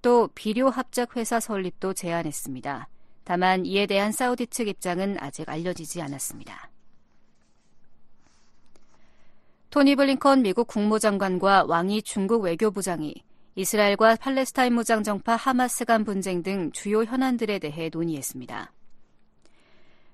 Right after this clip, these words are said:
블링컨 장관은 육 일 왕 부장과의 전화회담에서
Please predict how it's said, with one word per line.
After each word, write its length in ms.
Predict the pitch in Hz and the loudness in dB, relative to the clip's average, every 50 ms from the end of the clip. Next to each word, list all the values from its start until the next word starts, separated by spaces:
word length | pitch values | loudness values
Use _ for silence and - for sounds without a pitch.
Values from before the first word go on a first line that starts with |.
| - | -2
블링컨 340 | - - 220 220 220 254 240 | 0 2 2 4 4 4 6
장관은 460 | 226 240 233 220 233 233 226 226 226 | 6 6 6 6 6 6 6 4 2
육 160 | 214 208 - 226 | 2 2 4 4
일 160 | 220 220 226 | 6 6 6
왕 240 | 208 175 156 170 180 | 6 4 2 2 0
부장과의 540 | 208 214 - 220 202 202 196 202 208 214 | 0 0 2 2 0 2 2 2 0 0
전화회담에서 1040 | 214 - 185 175 185 196 202 190 185 202 185 190 180 165 147 135 - 180 165 143 - | -2 -4 -4 -2 -2 0 -2 -2 -2 -4 -4 -4 -4 -4 -6 -4 -2 -2 -2 -4 -4